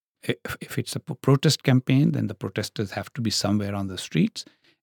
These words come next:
And if it is an electoral campaign, then it has to transform into votes. If none of that happens, then he will just be a celebrity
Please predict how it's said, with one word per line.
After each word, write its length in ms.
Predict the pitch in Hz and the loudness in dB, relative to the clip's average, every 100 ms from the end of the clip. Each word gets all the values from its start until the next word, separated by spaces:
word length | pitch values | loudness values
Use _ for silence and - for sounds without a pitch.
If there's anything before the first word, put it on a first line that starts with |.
| _ | _
And 260 | - 110 117 | 0 2 2
if 160 | 117 113 | 0 -2
it 140 | - | -2
is 180 | 110 - | -4 -6
an 80 | - | -2
electoral 420 | 107 135 - 165 | 2 2 2 2
campaign, 560 | 131 120 98 101 101 110 | 4 2 0 -2 0 0
then 160 | 107 107 | 0 -2
it 140 | - | -2
has 180 | 110 - | -4 -2
to 220 | 117 107 - _ _ | 0 0 -2 _ _
transform 500 | - 104 - 107 101 | -2 -2 -2 -2 0
into 240 | 107 - 123 | -2 2 4
votes. 460 | 170 - - - - _ - - | 4 2 -2 -6 -8 _ -20 -4
If 160 | 123 - | -2 8
none 220 | 139 196 | 10 12
of 140 | 196 151 | 10 10
that 260 | 196 233 | 6 6
happens, 580 | - 98 - 120 - - _ _ _ _ - | 0 -2 -4 -4 -2 -6 _ _ _ _ 2
then 120 | 113 | 10
he 140 | 135 | 10
will 140 | 135 120 | 10 6
just 320 | 135 - - | 4 2 2
be 100 | 131 | 2
a 60 | |
celebrity 800 | 117 - 117 147 120 - 95 123 | 4 4 4 6 4 2 -2 -2